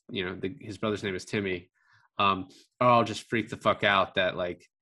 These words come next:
they're gonna, you know, have someone come after them for this money. 'Cause apparently they dealt with, like, loan sharks with this restaurant, like, people who will, like, come after you, which is just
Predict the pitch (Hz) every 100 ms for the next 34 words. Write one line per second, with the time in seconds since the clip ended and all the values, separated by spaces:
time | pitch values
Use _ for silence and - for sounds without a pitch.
0 | _ _ _ _ _ 117 110 107 98 101
1 | 95 95 117 98 90 104 95 110 98 92
2 | 107 101 95 - 95 90 - 92 85 101
3 | 95 90 - 104 95 170 240 196 123 107
4 | 120 95 98 92 95 95 107 113 - 95
5 | 90 - - - - _ _ - 117 -
6 | 107 - 107 98 - 95 90 85 98 -
7 | 127 135 127 127 110 104 92 - 120 107
8 | 95 101 - 92 92 107 98 104 95 -